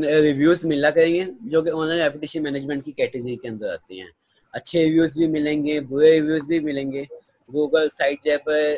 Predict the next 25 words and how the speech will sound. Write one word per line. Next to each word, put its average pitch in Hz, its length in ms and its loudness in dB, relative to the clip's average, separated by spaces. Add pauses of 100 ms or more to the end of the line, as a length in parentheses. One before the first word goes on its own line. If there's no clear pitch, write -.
(180)
इस - 140 -20
तरह 156 100 -4
के 156 200 0
कई 170 240 0
वेबसाइट 160 420 0
है 156 80 0
जहाँ 147 200 -6
पे 151 240 0
आपने, 139 420 -2
जहाँ, 143 180 -6
जहाँ 147 140 -4
पे 151 60 -2
profile 147 440 -8
बनाई 139 200 -4
होगी, 151 160 -4
वहाँ 147 140 -4
पर 143 140 -2
आपको 139 220 -4
reviews 135 440 -8
मिलेंगे। 120 260 -8
आपकी 135 180 -4
website 175 360 0
पे 196 80 -2
भी 185 100 -4
आपको 160 320 0